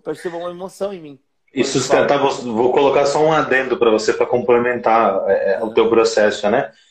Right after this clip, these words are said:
Speaker 2: Sustentar não significa que você não sustentava antes, mas o,
Speaker 1: Sim.
Speaker 2: o agora é, eu consigo sustentar fazendo menos esforço.
Speaker 1: Sim.
Speaker 2: Gastando menos energia, entende, Tuco?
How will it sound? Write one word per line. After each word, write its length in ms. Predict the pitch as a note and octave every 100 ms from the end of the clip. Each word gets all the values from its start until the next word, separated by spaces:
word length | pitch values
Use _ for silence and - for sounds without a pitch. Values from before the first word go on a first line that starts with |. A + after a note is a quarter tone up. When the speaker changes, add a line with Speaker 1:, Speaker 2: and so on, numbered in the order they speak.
| _ _
Speaker 2:
Sustentar 1080 | - - D3 - C#3+ C3+ - B2 D#3 A3 - _ _ _ _ _ _ -
não 100 | C3
significa 600 | - A#2+ C3+ C3+ F3 F3+
que 120 | F#3+
você 220 | F3+ F#3
não 100 | G3
sustentava 540 | F#3 F#3+ - G3 F#3+ F#3
antes, 440 | A#2 G#2 - - _ _
mas 280 | A2 A2 G#2
o, 40 | B2
Speaker 1:
Sim. 100 | -
Speaker 2:
o 80 |
agora 400 | A#2+ A2 B2 D3 C3
é, 320 | G#2+ - - -
eu 100 | A#2
consigo 300 | A#2 B2+ -
sustentar 640 | C3 C3 B2 C3+ D#3 -
fazendo 500 | - B2+ B2 B2+ B2
menos 380 | A#2+ B2+ D#3+ D3+
esforço. 680 | E3 - G2+ F#2+ - - _ _ _ _ _ _
Speaker 1:
Sim. 280 | - A#2 A#2 _ _ -
Speaker 2:
Gastando 520 | A#2 A#2 - C#3 C3+
menos 400 | B2+ C3+ E3 D3+
energia, 500 | D3+ D3+ - A#2 A#2
entende, 320 | G#2+ A#2 D3
Tuco? 320 | C#3+ G2+ -